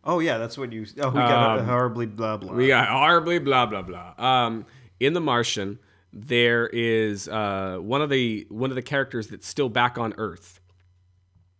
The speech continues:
Speaker 2: It's played by the actor Sean Bean. Are you
Speaker 1: Sean
Speaker 2: familiar with
Speaker 1: Bean?
Speaker 2: Sean Bean's work?
Speaker 1: No.
Speaker 2: Sean Bean,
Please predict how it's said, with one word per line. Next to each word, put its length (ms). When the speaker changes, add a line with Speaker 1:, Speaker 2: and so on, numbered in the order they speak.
Speaker 2:
It's 100
played 220
by 100
the 100
actor 240
Sean 440
Bean. 420
Are 60
you 80
Speaker 1:
Sean 120
Speaker 2:
familiar 260
with 80
Speaker 1:
Bean? 140
Speaker 2:
Sean 260
Bean's 340
work? 340
Speaker 1:
No. 340
Speaker 2:
Sean 320
Bean, 360